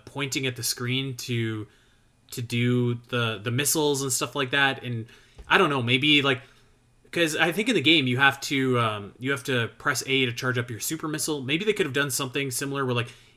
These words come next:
you, you charge up your regular charge beam, and after X amount of time holding it, you fire a missile. I don't know, something. But, like, I, I think that it really would have benefited from just scrapping the, the first person portions of this game, 'cause it, like, that, that was what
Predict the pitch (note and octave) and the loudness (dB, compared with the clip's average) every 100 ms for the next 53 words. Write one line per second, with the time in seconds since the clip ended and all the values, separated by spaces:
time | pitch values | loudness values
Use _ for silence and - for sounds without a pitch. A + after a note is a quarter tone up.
0 | - C3+ B2 A#2+ A2+ A#2+ A#2 C#3+ C#3 C3+ | -8 -2 0 -2 -4 -8 -2 2 2 2
1 | B2 A2+ B2+ B2+ A#2 A#2+ B2 A#2+ B2+ A#2+ | 0 0 2 0 -2 0 0 2 0 0
2 | G#2+ G#2+ A#2 A2 A2 B2 B2 - B2 A#2+ | -2 -8 -8 -6 -6 -6 -4 -2 0 -2
3 | G#2+ A#2+ A#2+ G#2+ A2+ A#2+ B2+ A#2+ A#2 A#2 | -4 -4 -4 -4 -4 -2 0 0 -2 -8
4 | A2+ A#2 - B2+ A#2 A2 B2 D3 D#3+ D#3+ | -8 -10 -2 0 0 -2 -4 2 6 6
5 | A#2+ F#2+ - F3 B2 G#2+ G#2 A#2 A#2+ - | 4 -4 -2 -2 -2 -8 -8 -8 -10 -12
6 | _ _ _ _ _ B2+ D3+ B2 B2 G3 | _ _ _ _ _ -6 -4 -6 0 2
7 | D3 B2+ A#2 C#3+ D#3 C#3+ C3 A#2 B2 B2 | 4 0 2 4 4 4 2 2 2 2
8 | A#2+ A#2 A2 - A2+ A#2 - - - _ | 0 -6 -6 -8 -6 -4 -4 -6 -14 _
9 | - - - B2+ B2 B2 B2 A#2 G#2+ A#2+ | -4 -2 0 2 2 2 0 -2 -2 -2
10 | A2 G#2 G2 C3 B2 A#2+ C#3+ B2+ - B2 | -2 -4 -8 -8 -8 -2 -2 -2 -2 -2
11 | A#2+ A2+ G2+ F#2+ _ _ _ _ _ _ | -2 -6 -8 -16 _ _ _ _ _ _
12 | - D#3 - B2 G#2+ - B2 A2+ G#2+ - | 0 2 2 -2 -2 -6 -6 -6 -4 -4
13 | A#2+ G#2+ F#2+ A#2 - B2 C3+ B2 D3+ E3 | -4 -6 -8 -10 -8 -6 -6 -2 0 0
14 | C#3+ G3 F#3+ C#3 B2 B2+ A#2+ | 6 6 6 2 0 -2 -2